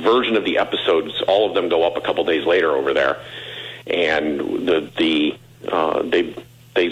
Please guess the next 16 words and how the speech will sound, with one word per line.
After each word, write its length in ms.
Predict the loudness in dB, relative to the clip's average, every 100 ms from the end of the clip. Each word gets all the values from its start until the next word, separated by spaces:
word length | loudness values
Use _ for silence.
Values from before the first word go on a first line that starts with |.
| -2
struck 300 | 2 0 2
one, 300 | 0 0 -4 -10 -4
and 300 | 0 2 2
we 120 | 2
appealed, 580 | 2 2 4 2 0 -6 -6
and 160 | -6 0
fortunately 400 | 2 2 2 2
got 160 | 2 0
back 180 | 0 0
on 200 | 0 0
within 260 | 0 -2 0
four 260 | 2 2 4
hours. 440 | 2 0 -2 -4 -4
But 140 | -4
the 180 | 0 0
issue 540 | 0 2 2 2 0